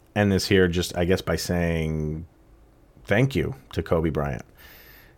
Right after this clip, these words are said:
And as much as I couldn't stand you early in your career, like I said, because you were so good and you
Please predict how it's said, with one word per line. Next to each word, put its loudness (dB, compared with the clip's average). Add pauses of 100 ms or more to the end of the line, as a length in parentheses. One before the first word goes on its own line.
(180)
And 0
as -4
much 2
as -2
I 2
couldn't 2
stand 2
you 4
early 4
in 4
your 2
career, 2 (840)
like -2
I 2
said, 2
because 0
you 0
were -2 (440)
so -2
good 4 (520)
and -2
you -2